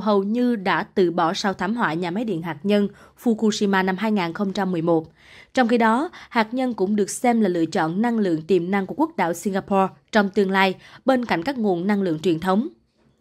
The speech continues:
Giới chuyên gia dự báo, giá xăng vẫn sẽ ở mức cao ít nhất cho đến năm hai nghìn không trăm hai mươi sáu.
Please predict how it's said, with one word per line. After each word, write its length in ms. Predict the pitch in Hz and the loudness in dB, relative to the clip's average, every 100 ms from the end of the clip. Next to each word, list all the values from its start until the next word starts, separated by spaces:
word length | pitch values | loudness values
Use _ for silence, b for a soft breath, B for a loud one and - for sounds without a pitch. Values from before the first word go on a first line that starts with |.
| _ | _
Giới 100 | 240 262 | 4 4
chuyên 120 | 220 | 2
gia 120 | 214 | 2
dự 200 | 202 180 | 2 0
báo, 380 | 160 185 233 359 B B - | 0 2 2 -2 B B 0
giá 160 | 233 285 | 2 2
xăng 320 | - 226 214 | 0 0 2
vẫn 240 | 180 180 | 0 0
sẽ 160 | 214 196 | -4 -4
ở 180 | 185 185 | -2 0
mức 160 | 262 330 | -2 -2
cao 180 | 220 196 | -2 0
ít 200 | 240 - | -2 -4
nhất 120 | 311 339 | -6 -2
cho 80 | 208 | 0
đến 200 | 220 262 | 0 0
năm 140 | 214 | -2
hai 180 | 202 240 | -2 -2
nghìn 240 | 220 180 170 | -2 -2 -4
không 200 | 208 185 | -6 -2
trăm 220 | 208 185 | -2 -2
hai 120 | 196 | -2
mươi 80 | 185 | -2
sáu. 420 | - 196 247 | 2 2 2